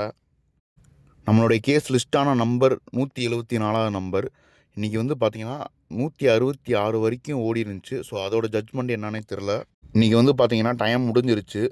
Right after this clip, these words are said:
So, மறுபடியும் கேஸ் நாளைக்கு வந்து கோர்ட்ல ஹியரிங்க்கு வரும்னு நம்ம உறுதியா நம்புவோம். So, இன்னைக்கு நூத்தி அறுவத்தி ஆறாவது நம்பர் வரைக்கும் முடிஞ்சது. கொஞ்சம் டைம் கிடச்சிருந்துச்சு அப்படின்னா, நம்மளுடைய கேஸும் இன்னைக்கு ஹியரிங் ஆயிருக்கும். So, எல்லாருமே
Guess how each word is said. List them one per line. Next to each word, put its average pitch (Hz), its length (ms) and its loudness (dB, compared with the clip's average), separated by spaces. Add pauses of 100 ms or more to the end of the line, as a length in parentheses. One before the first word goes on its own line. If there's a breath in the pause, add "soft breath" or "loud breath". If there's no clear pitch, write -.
(160)
So, 110 180 -2
மறுபடியும் 123 520 2
கேஸ் 120 300 -6
நாளைக்கு 104 340 -4
வந்து 107 280 -6 (480 soft breath)
கோர்ட்ல 113 360 0
ஹியரிங்க்கு 110 480 -4
வரும்னு 107 280 -4
நம்ம 98 180 -8
உறுதியா 104 360 -6
நம்புவோம். 98 400 -8 (520 soft breath)
So, 113 120 -2
இன்னைக்கு 113 280 -4 (120)
நூத்தி 143 360 -8 (120)
அறுவத்தி 127 340 -2
ஆறாவது 120 280 2
நம்பர் 113 260 -2
வரைக்கும் 123 300 -6
முடிஞ்சது. 110 320 -8 (220)
கொஞ்சம் 131 420 -6
டைம் 127 260 -2
கிடச்சிருந்துச்சு 113 500 -6
அப்படின்னா, 101 320 -8 (500 soft breath)
நம்மளுடைய 110 420 -2
கேஸும் 123 300 -6
இன்னைக்கு 101 300 -12
ஹியரிங் 110 300 -8
ஆயிருக்கும். 101 460 -4 (960 loud breath)
So, - 100 -4 (120)
எல்லாருமே 139 420 4